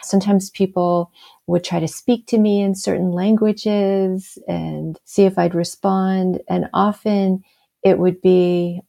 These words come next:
"Oh, you must be this," or, "I know you're this."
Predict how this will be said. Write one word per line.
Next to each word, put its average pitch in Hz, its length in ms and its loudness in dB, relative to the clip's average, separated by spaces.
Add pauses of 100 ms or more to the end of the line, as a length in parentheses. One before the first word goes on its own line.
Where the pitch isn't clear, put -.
"Oh, 185 400 2
you 196 140 0
must 208 340 -2
be 175 140 0
this," 175 580 -2
or, 170 280 -4
"I 196 180 0
know 190 640 2 (180)
you're 160 220 -2
this." - 520 -2